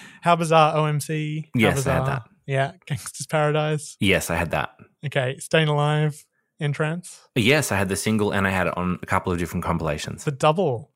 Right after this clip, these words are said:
Speaker 1: Kiss
Speaker 2: Yeah.
Speaker 1: from a Rose by Seal.
Speaker 2: I loved it. I had it, yes.
Speaker 1: That's also my karaoke song, so
Speaker 2: It's
Speaker 1: look out.
Speaker 2: such a good song.
Speaker 1: Yeah, I love it. Mouth by Merrill Bainbridge.
Speaker 2: Yes, I had the single and it's on a hit machine.
Speaker 1: Yeah.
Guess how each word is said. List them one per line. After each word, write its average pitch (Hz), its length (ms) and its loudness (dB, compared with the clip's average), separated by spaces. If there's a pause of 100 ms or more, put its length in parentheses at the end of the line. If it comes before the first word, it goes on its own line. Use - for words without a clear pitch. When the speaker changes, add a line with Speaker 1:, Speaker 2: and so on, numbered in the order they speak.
(340)
Speaker 1:
Kiss - 120 -2
Speaker 2:
Yeah. 143 100 6
Speaker 1:
from 147 100 4
a 143 40 4
Rose 139 200 2
by 135 160 0
Seal. 135 500 -4 (320)
Speaker 2:
I 101 120 4
loved 87 280 2
it. - 100 -2
I 80 60 0
had 80 180 0
it, - 140 -4
yes. 82 380 -4 (180)
Speaker 1:
That's 156 160 2
also 170 300 0
my 151 140 2
karaoke 131 540 -4
song, 120 300 -8
so 143 160 -8
Speaker 2:
It's 139 160 -2
Speaker 1:
look 147 140 -2
out. 131 160 0
Speaker 2:
such 147 180 -2
a 165 40 -4
good 139 220 -4
song. 123 540 0
Speaker 1:
Yeah, 127 260 -2 (100)
I 151 40 -10
love 135 180 -2
it. 135 140 -2 (800)
Mouth 160 260 4
by 165 120 0
Merrill 151 220 0
Bainbridge. 151 540 -6
Speaker 2:
Yes, 110 300 2
I 101 40 -2
had 92 120 -2
the 92 60 -4
single 92 360 0
and 95 120 2
it's - 140 -4
on 92 120 0
a - 20 -2
hit 87 160 -4
machine. 85 460 -8 (240)
Speaker 1:
Yeah. 127 340 -6